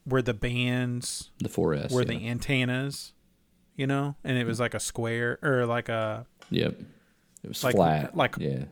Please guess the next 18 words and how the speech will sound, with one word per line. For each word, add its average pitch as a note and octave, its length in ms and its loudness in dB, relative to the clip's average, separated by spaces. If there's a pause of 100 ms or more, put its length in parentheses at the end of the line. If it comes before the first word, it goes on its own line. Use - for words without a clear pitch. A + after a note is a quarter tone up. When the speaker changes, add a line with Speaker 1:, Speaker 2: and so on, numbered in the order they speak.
(200)
Speaker 2:
Flat F#2 180 8
Speaker 1:
yeah, C3 160 10
Speaker 2:
on A#2+ 60 6
the - 80 6
Speaker 1:
yeah, G#2+ 60 4
thank E2 120 6 (160)
you. D#2 60 4
Speaker 2:
sides - 160 -4
and, D#2 100 2
like, C2+ 340 -4
yeah. - 220 -4
Speaker 1:
Yes. - 560 -4 (460)
The, C3+ 220 6
the C3+ 100 2
bands C#3 640 2
were A#2+ 500 2
in, B2 300 -6
er, - 140 -12